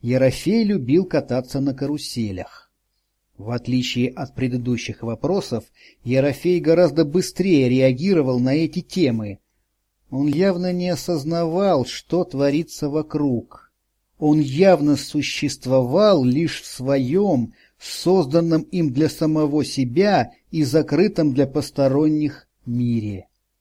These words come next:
Однако пора заканчивать всю эту комедию. И Азарий покосился на стоявшую у камина кочергу.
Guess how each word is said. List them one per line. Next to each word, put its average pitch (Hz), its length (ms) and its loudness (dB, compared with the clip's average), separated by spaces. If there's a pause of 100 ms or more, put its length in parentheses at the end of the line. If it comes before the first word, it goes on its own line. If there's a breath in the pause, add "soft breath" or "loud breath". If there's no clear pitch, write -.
(600)
Однако 143 540 -2
пора 156 340 0
заканчивать 127 720 -2
всю 120 280 -8
эту 110 180 -8
комедию. 110 800 -4 (540)
И 175 140 -4
Азарий 160 540 -2
покосился 139 800 -4
на 151 160 -2
стоявшую 135 800 -4
у 160 100 -8
камина 120 480 -2
кочергу. 117 760 -10